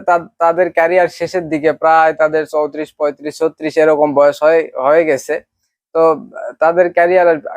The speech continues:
ক্যারিয়ার আর বেশি দিন নাই। তাদের আসলে, আহ, আসলে ক্যারিয়ারটা এমনই থাকবে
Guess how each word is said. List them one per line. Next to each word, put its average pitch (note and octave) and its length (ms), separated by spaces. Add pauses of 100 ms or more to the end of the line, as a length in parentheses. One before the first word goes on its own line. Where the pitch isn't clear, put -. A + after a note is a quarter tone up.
(120)
ক্যারিয়ার E3+ 360
আর D#3 120
বেশি D#3 300
দিন D#3 320
নাই। E3 320 (440)
তাদের E3 340
আসলে, E3+ 460 (300)
আহ, C#3 640
আসলে D#3+ 300
ক্যারিয়ারটা D#3+ 580
এমনই D#3+ 320
থাকবে D3 440